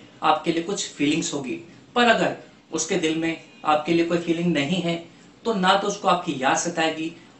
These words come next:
और ना ही वो अपनी गलती एक्सेप्ट करेगा। और हो सकता है वो आपकी लाइफ से हमेशा के लिए चला जाए। तब आप में इतनी हिम्मत होनी चाहिए कि आप उसे अपनी लाइफ से जाने दो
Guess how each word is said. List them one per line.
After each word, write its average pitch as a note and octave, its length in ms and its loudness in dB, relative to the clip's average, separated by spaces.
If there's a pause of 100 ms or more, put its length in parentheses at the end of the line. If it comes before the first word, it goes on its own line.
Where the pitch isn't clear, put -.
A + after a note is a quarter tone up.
(100)
और E3+ 180 6
ना E3 120 4
ही F3 140 0
वो E3 100 2
अपनी F3 280 -2
गलती D3+ 320 0
एक्सेप्ट - 320 -6
करेगा। B2 300 -6 (460)
और A3+ 120 4
हो G#3+ 180 2
सकता G3+ 300 -2
है C#3 240 -2 (300)
वो D#3+ 80 2
आपकी E3 240 6
लाइफ D3 260 0
से D#3 280 -2 (260)
हमेशा D3+ 340 0
के D#3 100 -2
लिए E3+ 120 -2
चला C#3+ 300 -2
जाए। - 280 -6 (640)
तब A#3 140 6
आप G3+ 180 8
में F#3+ 80 0
इतनी F#3 200 -4
हिम्मत E3+ 360 0
होनी D#3+ 140 0
चाहिए C#3+ 420 -4 (300)
कि F#3+ 100 0
आप F#3 220 4
उसे D#3 300 -6 (280)
अपनी F3 240 0
लाइफ D#3 200 0
से E3+ 140 -2
जाने C#3 340 -2
दो D3 220 -4